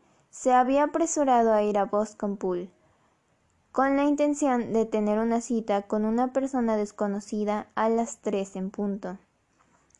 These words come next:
Los testigos informaron que vieron a Charles McCarty dirigirse solo al lugar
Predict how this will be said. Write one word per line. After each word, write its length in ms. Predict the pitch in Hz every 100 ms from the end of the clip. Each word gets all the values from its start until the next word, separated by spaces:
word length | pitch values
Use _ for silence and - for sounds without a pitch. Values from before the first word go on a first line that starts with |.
| _
Los 200 | 220 240
testigos 480 | 247 240 233 226 247
informaron 760 | 254 233 220 214 208 220 226 220
que 120 | 220
vieron 300 | 220 220 233
a 100 | 247
Charles 420 | - 233 226 -
McCarty 580 | 233 233 240 220 220 233
dirigirse 800 | 226 220 214 220 214 233 240 233
solo 320 | - 226 214
al 100 | 202
lugar 400 | 196 202 202